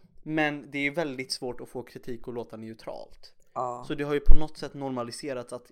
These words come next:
Speaker 1: det är okej att vara lite aggressiv i tonen när man presenterar kritik.
Speaker 2: Okej.
Speaker 1: Och det, alltså att den minsta gnuttan utav aggressivitet eller typ så här att det inte är hundra procent neutralt i kritik,
Speaker 2: Ja.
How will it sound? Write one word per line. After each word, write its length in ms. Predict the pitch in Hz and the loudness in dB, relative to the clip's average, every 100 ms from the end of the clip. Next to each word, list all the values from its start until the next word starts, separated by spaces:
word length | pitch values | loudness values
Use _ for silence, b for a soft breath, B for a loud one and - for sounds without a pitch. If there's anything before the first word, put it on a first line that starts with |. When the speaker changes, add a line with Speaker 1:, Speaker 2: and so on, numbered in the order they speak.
| - | -20
Speaker 1:
det 200 | 127 120 | -12 -10
är 40 | |
okej 440 | 113 - - 123 123 | -6 12 12 12 4
att 160 | 123 120 | -8 -6
vara 160 | 113 | -6
lite 200 | 110 110 - | -8 -14 -16
aggressiv 360 | 117 113 117 | -16 -16 -14
i 40 | 113 | 2
tonen 380 | 135 123 113 | 6 6 4
när 60 | 110 | -12
man 140 | 107 | -12
presenterar 440 | - 117 107 107 107 | -8 -8 -8 -12 -14
kritik. 600 | - 151 170 165 - - | -14 -10 -8 -10 -16 -20
Speaker 2:
Okej. 440 | 147 - 139 139 180 - - | -20 -14 -12 -10 -14 -20 -12
Speaker 1:
Och 440 | 143 135 131 127 143 123 127 | -8 -4 -2 -4 -6 -20 -10
det, 340 | 175 226 147 113 110 | -4 -4 -4 -8 -10
alltså 240 | 135 - 127 | -12 -10 -10
att 120 | 120 | -10
den 140 | 139 | -12
minsta 280 | 151 135 139 | -14 -12 -14
gnuttan 680 | 131 180 190 - - 208 156 | -8 -8 -8 -12 -12 -10 -10
utav 220 | 123 113 | -12 -14
aggressivitet 680 | 123 117 127 123 - 127 120 | -16 -16 -18 -16 -12 -12 -12
eller 140 | 120 | -16
typ 200 | 113 117 | -12 -14
så 80 | 117 | -12
här 100 | 107 | -14
att 220 | - 120 | -14 -16
det 60 | 139 | -14
inte 240 | 127 113 | -14 -14
är 40 | 120 | -12
hundra 300 | 127 113 107 | -12 -12 -14
procent 320 | - 107 107 | -16 -18 -16
neutralt 500 | 110 107 123 113 113 | -18 -14 -12 -12 -14
i 80 | 113 | -20
kritik, 540 | - 127 117 - | -16 -14 -14 -18
Speaker 2:
Ja. 60 | - | -20